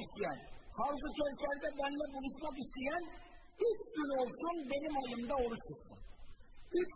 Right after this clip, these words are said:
gün olsun. Bu üçü de ne yapın? On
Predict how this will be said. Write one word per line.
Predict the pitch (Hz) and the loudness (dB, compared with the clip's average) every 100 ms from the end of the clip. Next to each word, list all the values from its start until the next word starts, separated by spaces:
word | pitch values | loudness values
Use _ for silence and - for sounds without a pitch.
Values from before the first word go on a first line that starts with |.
| - | -4
gün | - - | -6 -8
olsun. | - - - - - - - | -10 -16 -18 -14 -14 -14 -4
Bu | 220 349 | 2 2
üçü | 320 277 254 | 2 0 0
de | 233 - - - - 185 190 | 0 -2 -12 -16 -10 -2 0
ne | 294 339 | 2 2
yapın? | 254 311 359 - - - - - - - - | 2 0 -2 -6 -10 -10 -12 -14 -14 -4 2
On | 254 | 2